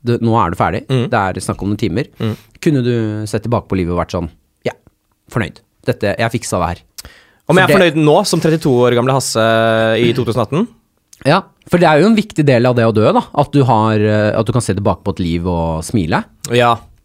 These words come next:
Speaker 2: Eh, selvfølgelig er det ting jeg har lyst til å oppnå mer, men jeg, jeg synes jeg, jeg har vært innom greier. Jeg er ikke jomfru lenger, for eksempel. Jeg har hatt, <laughs> det er, det er liksom nice.
Speaker 1: Spesielt
Speaker 2: Eh.
Speaker 1: ikke jomfru om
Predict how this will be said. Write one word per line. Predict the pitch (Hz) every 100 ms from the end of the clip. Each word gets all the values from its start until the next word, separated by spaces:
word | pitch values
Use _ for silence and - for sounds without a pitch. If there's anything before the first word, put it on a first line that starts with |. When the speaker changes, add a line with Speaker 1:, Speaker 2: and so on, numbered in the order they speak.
| _ _ _ - - _ _ _ -
Speaker 2:
Eh, | 226 220 208 196 185 180 170 165 160 156
selvfølgelig | 147 170 160 123 127
er | 131
det | -
ting | 113 113
jeg | 113
har | 127
lyst | 107 -
til |
å | 107
oppnå | - 113
mer, | 117 113 110 117 135
men | 131
jeg, | 123 95
jeg | 104
synes | 131 104 -
jeg, | 185 135 95
jeg | 90
har | - -
vært | - - 107
innom | 95 95 104 107 110 110 117
greier. | 120 120
Jeg | 113
er |
ikke | - 135
jomfru | 117 98 113
lenger, | 101 98 101
for |
eksempel. | 107 101 - 113 110 110 110 - - -
Jeg | 101
har | 110 113
hatt, | 113 123 127 147
<laughs> | - 160 143
det | 127
er, | 98 107 113
det | 110
er | 104 104 104
liksom | 104
nice. | 107 127 131 - - - - - - -
Speaker 1:
Spesielt | - 110 143
Speaker 2:
Eh. | 151
Speaker 1:
ikke | 120
jomfru | 95 104
om | 95 90